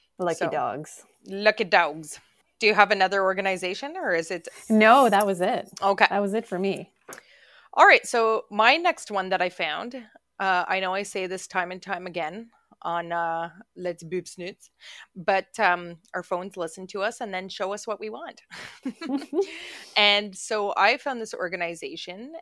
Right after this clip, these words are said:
Speaker 2: and they are in the States. Is it Michigan, I believe? Uh, and they are called Silver Muzzle Cottage. And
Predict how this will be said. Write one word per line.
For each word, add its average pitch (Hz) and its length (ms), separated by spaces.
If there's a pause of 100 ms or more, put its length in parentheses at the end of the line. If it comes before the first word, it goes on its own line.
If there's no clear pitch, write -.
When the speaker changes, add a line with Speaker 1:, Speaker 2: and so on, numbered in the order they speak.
Speaker 2:
and 175 440 (140)
they 180 640
are 170 300
in 180 200
the 180 80
States. - 600 (340)
Is 180 120
it 175 140
Michigan, 226 680 (160)
I 214 80
believe? 240 560 (640)
Uh, 185 420 (140)
and 196 260
they 202 280
are 220 120
called 196 600 (1040)
Silver 226 480
Muzzle 196 380
Cottage. 165 640 (760)
And 180 600